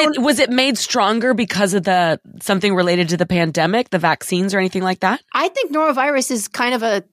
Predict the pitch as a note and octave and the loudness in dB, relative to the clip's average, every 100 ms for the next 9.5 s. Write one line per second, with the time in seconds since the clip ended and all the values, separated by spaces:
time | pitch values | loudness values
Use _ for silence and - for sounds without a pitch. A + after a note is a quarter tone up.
0 | - A#3+ A#3+ G#3+ - A3 A3+ B3 A3+ A3+ | -4 -2 -2 -4 -4 -2 0 0 -4 -4
1 | A3 F3+ G3 D#4+ A#3+ G#3+ F#3+ G#3 - A3+ | -2 0 0 0 0 -2 -4 -6 -2 -2
2 | A#3 C4+ C4+ D4 D4+ - - G3+ A#3 - | 0 -2 0 0 -2 -4 -14 -8 -8 -4
3 | C#4 - A3+ C4 C#4 C4 B3 C#4+ G#3 G3+ | -6 -4 -2 0 -2 -2 0 0 0 -2
4 | G#3 A3 A3 _ A#3 B3+ C4 C#4 B3+ A3 | -2 -4 -4 _ -4 -2 -2 -2 -4 -4
5 | C4 C4+ A3+ G3 F3 G3+ A3+ G4 - _ | -2 0 -2 -6 -4 -2 0 -2 -6 _
6 | - A3 G#3+ G#3+ G#3 - - - - _ | -6 0 0 0 -4 -12 -20 -20 -20 _
7 | A3 G#3+ _ - A3+ A#3+ G3 F3 A#3 - | -4 -4 _ -8 -4 0 0 0 -2 -4
8 | G#3 A3 - - - - G3+ G#3+ C#4 C#4 | -4 -4 -14 -14 -12 -4 -2 0 -2 -2
9 | D4 G#4 D4 A#3 C4 | 0 -2 -2 -2 -2